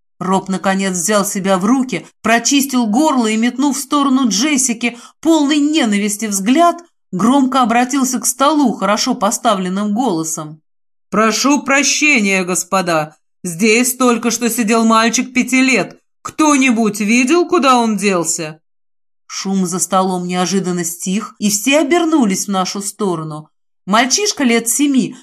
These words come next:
в яркой клоунской шляпе, сидевший возле женщины в шале, что-то прошептал ей на ухо. «Мой сын говорит, что помнит вашего мальчика. Он сидел вот здесь, как раз, когда подошёл продавец шляп.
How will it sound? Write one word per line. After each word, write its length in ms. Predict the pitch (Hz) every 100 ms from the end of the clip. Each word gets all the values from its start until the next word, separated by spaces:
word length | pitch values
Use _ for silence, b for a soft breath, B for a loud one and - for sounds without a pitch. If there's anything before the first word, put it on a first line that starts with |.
| B 170
в 60 |
яркой 400 | 202 311 247 262
клоунской 560 | 269 285 285 247 - 294
шляпе, 640 | 285 302 233 175 170 160 _
сидевший 540 | - 254 269 233 -
возле 320 | 233 240 226 254
женщины 500 | 311 233 - 226 247
в 60 |
шале, 500 | - 285 190 170 160 _ _
что-то 440 | - - 285 330 262
прошептал 640 | 330 - 330 - 320 311
ей 180 | 294 320
на 300 | 294 254 175
ухо. 480 | 160 - 160 165 _ _ _ _ -
«Мой 280 | 196 208 208
сын 560 | - 226 233 285 320
говорит, 560 | 254 226 214 208 254 277
что 200 | - 311
помнит 540 | - 440 415 277 254
вашего 420 | 233 214 269 262
мальчика. 800 | 311 392 254 165 - 180 175 175 _ _ -
Он 300 | 233 247 247
сидел 460 | 277 240 262 240
вот 200 | 220 214
здесь, 540 | 180 165 202 226 320 -
как 240 | 233 208
раз, 320 | 196 190 254
когда 260 | - 277 294
подошёл 560 | 247 220 190 233 262
продавец 580 | 277 320 262 226 208 208
шляп. 600 | - 311 349 233 151 -